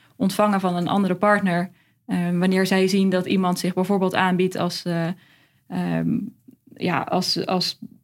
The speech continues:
nou ja, bankier, dat, dat zou kunnen, ehm, ondergronds bankieren of allerlei verschillende vormen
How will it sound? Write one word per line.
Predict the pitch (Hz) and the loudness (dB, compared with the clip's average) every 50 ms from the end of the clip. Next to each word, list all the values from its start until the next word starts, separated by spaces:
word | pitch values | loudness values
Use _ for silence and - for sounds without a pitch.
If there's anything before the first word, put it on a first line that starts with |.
| _ _ _ _ _ _ _ _ _ _ _ _ | _ _ _ _ _ _ _ _ _ _ _ _
nou | - 190 185 180 | -4 -2 0 0
ja, | 170 165 165 165 165 - | 2 0 0 -2 -2 -4
bankier, | - - 175 170 170 190 190 196 196 - 214 214 208 202 202 202 208 214 208 214 | -4 -4 -4 -2 0 0 0 0 0 2 2 4 4 4 4 2 2 0 -2 -4
dat, | 190 190 185 185 - - - 170 185 | -2 -2 -4 -4 -4 -6 -6 -6 -4
dat | 180 190 190 | -2 -4 -2
zou | - 196 190 | -2 -2 -2
kunnen, | - 196 185 185 185 190 180 170 - | 0 0 0 0 2 2 0 0 0
ehm, | 170 175 170 170 175 | 0 0 0 0 0
ondergronds | 170 175 196 196 185 - - 190 190 - | 0 0 0 0 0 0 0 -2 -2 -2
bankieren | - 190 190 190 - 196 196 185 190 185 170 | -2 -2 -2 0 0 0 2 2 2 0 -2
of | 180 - | -2 -2
allerlei | - 208 202 196 196 196 | 0 0 2 2 2 2
verschillende | 196 196 - - 196 196 196 190 | 0 0 -2 -2 0 0 0 0
vormen | 190 202 202 202 202 202 190 190 | 0 0 0 2 2 2 0 -2